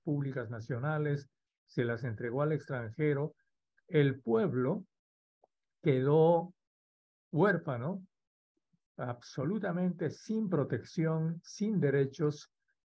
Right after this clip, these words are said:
y tuvo que buscarse la supervivencia por sus propias fuerzas y por su propia iniciativa. Ese pueblo, que ahora es una enorme masa,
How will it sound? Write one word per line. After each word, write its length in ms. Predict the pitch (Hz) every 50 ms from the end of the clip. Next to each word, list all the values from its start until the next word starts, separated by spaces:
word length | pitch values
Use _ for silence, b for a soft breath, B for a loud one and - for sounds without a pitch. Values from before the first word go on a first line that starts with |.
| _ _
y 240 | 175 151 147 147
tuvo 280 | 151 202 202 202 196 185
que 400 | 190 180 180 180 180 180 180 185
buscarse 1300 | 185 185 156 139 127 123 - - _ - 180 180 180 175 170 165 - - - 175 165 160 160 160 170 180 - _ _ _
la 180 | - 135 127 120
supervivencia 1080 | - - 139 - 151 131 127 123 117 120 139 156 165 165 160 151 - 165 160 156 156 151 - _ _ _ _ _ _ _ _ -
por 260 | - 120 117 113 110
sus 300 | 113 - 123 110 110 -
propias 520 | _ - 147 147 147 - 156 139 123 - -
fuerzas 640 | _ 165 151 147 147 147 - 165 147 143 - - _ _ _ _ _ _
y 120 | - 117
por 200 | 104 - 113 104
su 160 | 92 113 104 110
propia 300 | - 143 131 - 135 113
iniciativa. 640 | 110 107 98 - 110 107 117 - 107 90 - - - _ _ _ _ _ _ _ - - - - - - -
Ese 280 | - 220 214 - 208 185
pueblo, 540 | 185 185 202 175 160 147 123 110 113 131 135
que 120 | - 135
ahora 220 | 117 120 131 135 139
es 140 | 131 - 165
una 280 | 143 135 135 123 120
enorme 560 | 113 113 123 170 202 196 196 180 165 151 143
masa, 500 | 135 135 135 127 123 - - 139 131 139